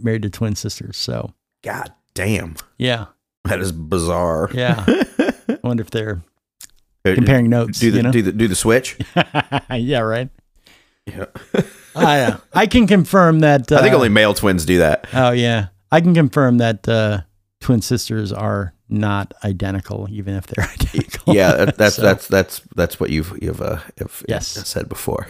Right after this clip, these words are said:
Speaker 2: <laughs>
Speaker 1: I don't know. I thought I edited that out <laughs> of, of an episode, but
Speaker 2: Uh,
Speaker 1: you and
Speaker 2: oh,
Speaker 1: I have
Speaker 2: oh,
Speaker 1: talked
Speaker 2: no,
Speaker 1: about
Speaker 2: I've,
Speaker 1: it.
Speaker 2: I, uh, we have talked
Speaker 1: <laughs>
Speaker 2: about that before. Yes.
Speaker 1: Uh, so anyways, yeah. So the Sinister Gates guy, you were telling me his dad were,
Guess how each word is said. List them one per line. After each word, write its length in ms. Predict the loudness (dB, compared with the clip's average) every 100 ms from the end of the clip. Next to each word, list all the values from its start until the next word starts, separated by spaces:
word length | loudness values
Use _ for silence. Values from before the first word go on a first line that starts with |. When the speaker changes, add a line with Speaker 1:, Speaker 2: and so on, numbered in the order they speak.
| -4
Speaker 2:
<laughs> 760 | -2 0 -2 -2 -4 -6 -6 2
Speaker 1:
I 140 | 4
don't 140 | 6 4
know. 100 | 4
I 160 | 2
thought 180 | 4 4
I 100 | 6
edited 400 | 6 6 4 2
that 180 | 2 0
out 260 | 0 -2 -4
<laughs> 60 |
of, 500 | 0 2 4 2 2
of 100 | 2 4
an 80 |
episode, 420 | 2 0 0 0 4
but 100 | 6
Speaker 2:
Uh, 60 |
Speaker 1:
you 100 | 6
and 100 | 6
Speaker 2:
oh, 40 | 4
Speaker 1:
I 60 |
have 120 | 4 4
Speaker 2:
oh, 40 |
Speaker 1:
talked 140 | 4
Speaker 2:
no, 100 | 4
Speaker 1:
about 240 | 4 4 4
Speaker 2:
I've, 60 |
Speaker 1:
it. 80 | 4
Speaker 2:
I, 120 | 4 4
uh, 280 | 4 4 6
we 100 | 6
have 140 | 4
talked 240 | 4 2 2
Speaker 1:
<laughs> 0 |
Speaker 2:
about 200 | -2 -2
that 140 | -4
before. 280 | -4 -10 -10 -12 -18 -14
Yes. 280 | -12 -6 0
Speaker 1:
Uh, 500 | 2 2 2 0 -4 _ _ _
so 220 | 2 4 4
anyways, 540 | 4 4 4 2 2
yeah. 180 | 4 4
So 160 | 4
the 100 | 4
Sinister 460 | 4 4 4 4 2
Gates 360 | 4 2 0 0
guy, 160 | 2
you 160 | 4 4
were 100 | 2
telling 260 | 2 4
me 80 | 4
his 180 | 2 0
dad 360 | -2 -2 -2 -2
were, 400 | -2 -2 -4